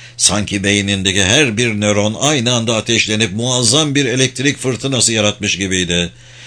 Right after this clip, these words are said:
O şekilde debelenirken yatağın trabzanını kırıp yere yuvarlandı. Sonra da kafasını yere vurmaya başladı. Öyle sert vuruyordu ki biz durup yutkundu,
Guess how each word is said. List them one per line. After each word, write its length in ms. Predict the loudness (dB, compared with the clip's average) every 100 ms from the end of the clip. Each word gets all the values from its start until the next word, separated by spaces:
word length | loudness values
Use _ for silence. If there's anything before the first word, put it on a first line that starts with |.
| -20 2
O 120 | 4
şekilde 540 | 6 4 2 2 4 4
debelenirken 680 | 2 4 4 2 2 0
yatağın 520 | 2 2 4 2 2 0
trabzanını 760 | 0 0 2 0 0 0 0
kırıp 300 | 0 0 2
yere 220 | 2 2
yuvarlandı. 840 | 2 2 2 2 2 0 0 -2 -4 -10 -4
Sonra 360 | -2 0 2 0
da 120 | -2
kafasını 480 | -4 -2 -2 -2 0
yere 300 | 2 2 2
vurmaya 480 | 0 0 2 2
başladı. 600 | 2 2 2 2 0 -2 -6 -20 -20 -20 -16 0
Öyle 400 | 4 6 6 4
sert 320 | 4 2 2
vuruyordu 460 | 0 4 2 2
ki 220 | 0 0 0
biz 280 | 0 0
durup 340 | 0 0 0 -2
yutkundu, 680 | -4 -2 -2 -2 0 -2